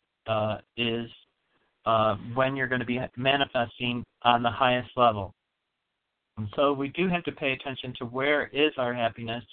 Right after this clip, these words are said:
but we also have to pay attention to, are we really, um,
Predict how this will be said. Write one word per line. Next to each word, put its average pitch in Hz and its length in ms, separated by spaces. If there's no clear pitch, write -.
but 131 140
we 139 160
also 160 220
have 151 180
to 139 80
pay 131 240
attention 120 640
to, 113 280
are 131 260
we 127 240
really, 123 480
um, 113 480